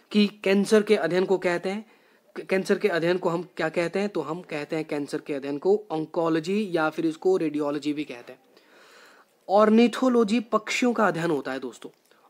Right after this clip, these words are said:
ऑर्थोलॉजी हड्डियों का अध्ययन होता है, इस बात का आप ध्यान रखिएगा। लिथोलॉजी हम चट्टानों के अध्ययन को कहते हैं।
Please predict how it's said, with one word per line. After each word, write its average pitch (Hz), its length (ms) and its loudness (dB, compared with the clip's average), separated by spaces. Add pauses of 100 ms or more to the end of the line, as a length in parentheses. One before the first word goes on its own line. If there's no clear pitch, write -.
(140)
ऑर्थोलॉजी 220 720 4
हड्डियों 170 400 -2
का 165 120 -2
अध्ययन 147 240 -4
होता 143 240 -6
है, 170 360 -8
इस 160 120 -6
बात 156 280 -8
का 143 100 -8
आप 170 460 -8 (120)
ध्यान 156 300 -4
रखिएगा। 131 340 -10 (760)
लिथोलॉजी 220 680 2
हम 214 140 2
चट्टानों 180 540 -2
के 202 120 -2
अध्ययन 185 260 -4
को 196 120 -2
कहते 180 300 -2
हैं। 226 160 -8